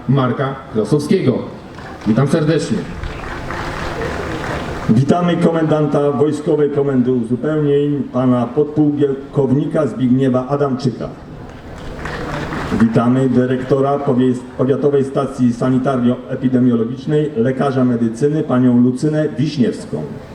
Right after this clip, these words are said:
Speaker 2: Witamy powiatowego lekarza weterynarii, pana Grzegorza Zaborskiego.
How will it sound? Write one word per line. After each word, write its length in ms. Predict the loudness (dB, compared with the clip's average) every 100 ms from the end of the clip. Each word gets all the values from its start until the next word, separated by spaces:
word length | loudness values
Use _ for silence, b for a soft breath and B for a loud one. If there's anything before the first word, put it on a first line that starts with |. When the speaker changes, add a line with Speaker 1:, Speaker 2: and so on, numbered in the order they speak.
| -14 -12 -12 -10 -10 -8 -6 -6 -6 -8 -8 -8 -8 -6 -6 -6 -6 -6 -4 0
Speaker 2:
Witamy 500 | 2 2 4 4 4
powiatowego 840 | 0 0 2 2 2 2 2 4 2
lekarza 420 | 2 -2 0 2
weterynarii, 720 | 2 2 0 0 0 0 -2
pana 340 | 0 0 2
Grzegorza 760 | 0 2 2 4 2 2 0 0
Zaborskiego. 760 | 0 0 0 -2 -4 -4 -4